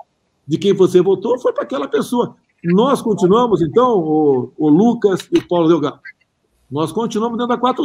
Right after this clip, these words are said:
das quatro linhas. Do lado de lá, já saíram das quatro linhas, em alguns momentos já saíram. A gente espera que volte pra normalidade, que ninguém quer uma ruptura.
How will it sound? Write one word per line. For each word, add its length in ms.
das 160
quatro 240
linhas. 280
Do 100
lado 200
de 80
lá, 440
já 160
saíram 460
das 160
quatro 300
linhas, 280
em 40
alguns 300
momentos 300
já 120
saíram. 420
A 60
gente 120
espera 280
que 80
volte 460
pra 160
normalidade, 760
que 80
ninguém 480
quer 540
uma 200
ruptura. 640